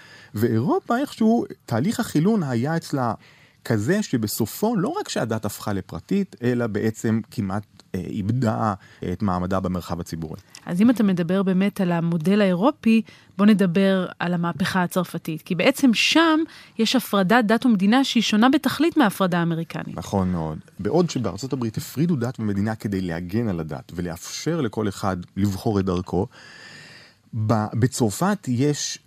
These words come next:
Speaker 1: סנטימנט אנטי-דתי מופגן. הדת שם הייתה תמיד קשורה בעבותות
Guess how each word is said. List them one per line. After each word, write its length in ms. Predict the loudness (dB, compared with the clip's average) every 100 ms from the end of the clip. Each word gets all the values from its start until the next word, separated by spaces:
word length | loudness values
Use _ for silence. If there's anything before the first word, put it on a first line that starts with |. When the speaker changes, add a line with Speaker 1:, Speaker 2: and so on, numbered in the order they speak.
| -10
Speaker 1:
סנטימנט 720 | -2 -2 0 0 0 -2 -4 -4
אנטי-דתי 840 | -2 -2 -2 -2 -2 -2 0 0 -2 -10
מופגן. 760 | -4 -2 -2 -2 -2 0 0 -4 -8 -10
הדת 540 | -6 -4 -2 -2 -4
שם 300 | -4 -4 -2
הייתה 200 | -4 -6
תמיד 340 | -6 -4 -4
קשורה 340 | -6 -6 -4 -4
בעבותות 640 | -4 -4 -2 0 -2 -4